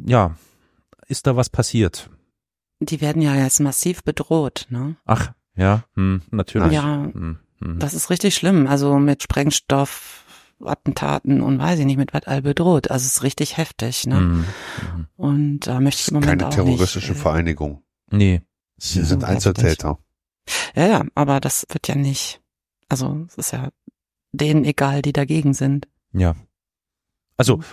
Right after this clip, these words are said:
Speaker 1: und eben leider, und das ist das, was <laughs> Furt gerade meint, also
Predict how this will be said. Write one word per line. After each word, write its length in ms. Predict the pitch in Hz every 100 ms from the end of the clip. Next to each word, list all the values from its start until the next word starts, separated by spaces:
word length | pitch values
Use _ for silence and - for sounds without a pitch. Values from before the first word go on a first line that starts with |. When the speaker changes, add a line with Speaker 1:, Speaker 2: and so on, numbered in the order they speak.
| -
Speaker 1:
und 300 | 131 127 - _ _ _ -
eben 300 | 110 123 113
leider, 300 | 95 104 156 98
und 200 | 95 90
das 160 | 101
ist 160 | - -
das, 160 | - -
was 140 | -
<laughs> 0 |
Furt 300 | - - -
gerade 280 | - - - 113 -
meint, 300 | 135 143 90 - - - - - - _
also 480 | 117 104 95 90